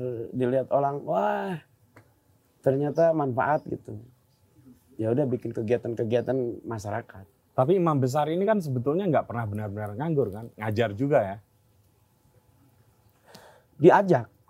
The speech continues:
Speaker 2: Ya.
Speaker 1: diajak ngajar. Akhirnya saya mau karena, karena apa ya dulu saya mau? Karena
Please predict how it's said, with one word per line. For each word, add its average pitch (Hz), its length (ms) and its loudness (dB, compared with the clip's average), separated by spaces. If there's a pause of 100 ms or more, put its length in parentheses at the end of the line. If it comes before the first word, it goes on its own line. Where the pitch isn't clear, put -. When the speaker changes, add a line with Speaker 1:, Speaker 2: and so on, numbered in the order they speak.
(460)
Speaker 2:
Ya. 127 180 4
Speaker 1:
diajak 123 220 2
ngajar. 113 420 -4 (1000)
Akhirnya 143 580 0 (460)
saya 143 260 6
mau 143 400 2
karena, 180 480 2 (760)
karena 139 300 -2
apa 233 180 0
ya 240 120 8
dulu 156 180 6
saya 139 200 4
mau? 123 260 -4 (1160)
Karena 139 800 0